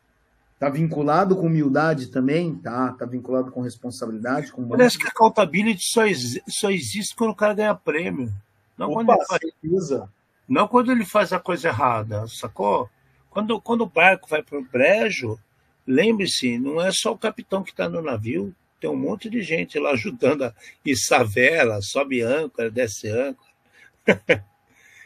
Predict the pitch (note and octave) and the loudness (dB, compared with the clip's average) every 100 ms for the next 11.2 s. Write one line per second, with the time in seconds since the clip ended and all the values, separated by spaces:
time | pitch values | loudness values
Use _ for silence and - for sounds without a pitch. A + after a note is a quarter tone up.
0 | - A#2 C3+ C#3 - - - G3+ G#3 G3 | -10 0 4 6 4 -4 -6 -2 0 2
1 | F#3 G3 G3 G3+ F#3+ F3+ - E3+ C#3 E3 | 4 4 2 2 2 0 -4 -4 0 0
2 | C#3 A#2+ B2 C3 - F#3 F#3+ F#3 G3+ F3+ | 0 -4 -2 -2 -2 -2 2 2 0 -6
3 | F#3 - - D#3 E3 D#3 E3 F3+ F#3 G#3 | -14 -20 -4 4 4 4 0 0 0 -2
4 | _ C3 C3+ E3+ B2+ A2 G2 - _ _ | _ 0 2 0 -4 -10 -10 -14 _ _
5 | _ _ C3 D3+ E3+ E3+ F#3+ G3 F#3 D#3+ | _ _ -2 0 2 0 0 0 0 2
6 | F#3 F#3+ F#3 F3+ F3 - D#3+ F3+ G#3 F#3 | 4 4 2 -6 -6 -6 -8 -6 -4 -4
7 | B2+ E3 F3 F3+ F#3 - G#3+ G3 G3+ F#3+ | -2 -2 -2 -4 -6 -4 -4 -4 -4 -4
8 | F3 E3+ - E2 - C4 E2 D#2+ - - | -4 -6 -4 -6 -6 -10 -8 -6 -6 -8
9 | - E3+ - F3 E3+ E3+ - E3 - E3+ | -8 -8 -8 -6 -4 -4 -4 -6 -4 -6
10 | - F3+ - - D#3 C#3 - C#3+ B2 - | -6 -12 -14 -8 -4 -4 -6 -10 -8 -4
11 | F3 F3 | -6 -6